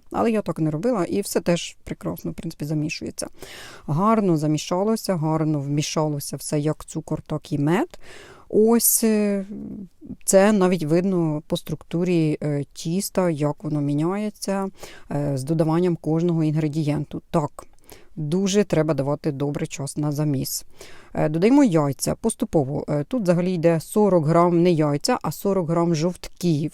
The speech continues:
Наголошую, жовтки. Сорок грам або орієнтовно два яйця, тобто жовтки з двох яєць. В мене, е, та, я дала жовтки з двох яєць, тут вийшло в мене трішки менше, ніж сорок грам,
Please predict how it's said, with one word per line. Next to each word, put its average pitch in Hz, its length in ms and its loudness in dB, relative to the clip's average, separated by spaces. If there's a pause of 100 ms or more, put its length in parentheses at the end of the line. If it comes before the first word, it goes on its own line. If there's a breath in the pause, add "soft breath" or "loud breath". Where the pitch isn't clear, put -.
Наголошую, 156 500 0
жовтки. 175 440 -2 (400 loud breath)
Сорок 233 280 6
грам 151 320 2
або 170 240 4
орієнтовно 214 500 4
два 156 280 2
яйця, 160 540 2 (160)
тобто - 240 -6
жовтки 147 340 0
з 190 40 2
двох 180 160 -2
яєць. 151 500 2
В 160 60 0
мене, 202 640 4
е, 156 300 0 (1300)
та, 175 120 6
я 165 140 6
дала 175 220 6
жовтки 165 260 0
з 170 40 0
двох 160 220 -4
яєць, 226 320 0
тут 208 200 -4
вийшло 190 320 0
в - 20 2
мене 170 140 4
трішки 175 300 -4
менше, 160 340 0
ніж 156 140 -2
сорок 170 180 0
грам, 262 160 2